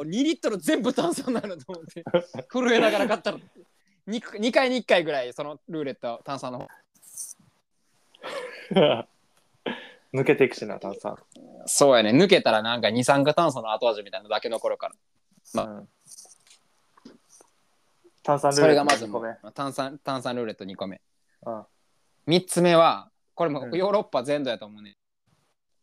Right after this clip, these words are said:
Speaker 2: うん。
Speaker 1: 横断歩道の時間がもう短すぎる。
Speaker 2: <laughs>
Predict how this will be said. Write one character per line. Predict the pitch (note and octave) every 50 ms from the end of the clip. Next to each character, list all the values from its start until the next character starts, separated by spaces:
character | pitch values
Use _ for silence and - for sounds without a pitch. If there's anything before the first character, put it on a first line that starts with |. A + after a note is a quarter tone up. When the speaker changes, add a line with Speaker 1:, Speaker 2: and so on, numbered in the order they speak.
| _
Speaker 2:
う | B2 A#2
ん。 | A2 G#2 - _ _ _ _ _ _ _ _
Speaker 1:
横 | - - G3 G3 G#3+ A3
断 | A3 G#3+ A3+
歩 | G#3 D4
道 | G3+ F#3 D#3
の | C3+ B2
時 | G#2+ C#3+
間 | - D3 D3+ C#3 B2
が | C3+ C3+
も | A#2 A#2
う | A2+ G#2+
短 | G#2+ A2+ C#3+ C#3 - E3+
す | D#3+ -
ぎ | D3 C#3+
る。 | D3 - _ _ _ _ _ _ _ _ _ _ _ _ _ _
Speaker 2:
<laughs> | - - - - - - - F#3 - A3+ A3+ - G3 G3+ - - - - - - - -